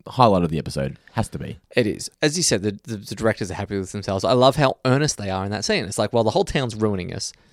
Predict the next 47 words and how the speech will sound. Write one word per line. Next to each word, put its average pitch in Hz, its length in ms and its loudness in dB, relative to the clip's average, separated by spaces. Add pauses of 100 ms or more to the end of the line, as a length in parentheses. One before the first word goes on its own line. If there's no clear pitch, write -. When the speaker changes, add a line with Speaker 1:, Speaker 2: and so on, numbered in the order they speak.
(120)
Speaker 2:
but - 80 0
the 120 80 2
results 110 400 0
are - 20 -12
there 92 160 0
on 90 120 -6
the 90 80 -8
screen. 117 160 4
Speaker 1:
Yes, 85 220 -4
yeah. 92 200 -2 (560)
Speaker 2:
It, - 280 -12
all 139 200 0
they 127 120 -4
care - 260 4
about 107 200 0
is 101 100 -4
the 104 140 -2
art 80 160 -10 (160)
in 98 80 -8
this, - 280 -12
which - 180 -10
is 104 60 -10
beautiful. - 500 -10
Speaker 1:
Yep, 110 180 2
yep. 98 180 -2 (960)
Speaker 2:
Um, 117 400 4
but 180 140 6
yeah, 123 160 6
so 147 140 2
the 156 140 4
acid 135 260 2
scene, 110 360 -2
what 117 260 0 (160)
can - 160 -8
you 104 80 -4
possibly - 480 -4
say 92 200 -2
about 87 200 -4
this 92 160 -8
that 95 100 -2
hasn't 95 200 -4
been 87 140 -6
said 87 300 -8
already? 107 440 0
It 95 200 -2
is 92 320 -4 (520)
the 95 500 -4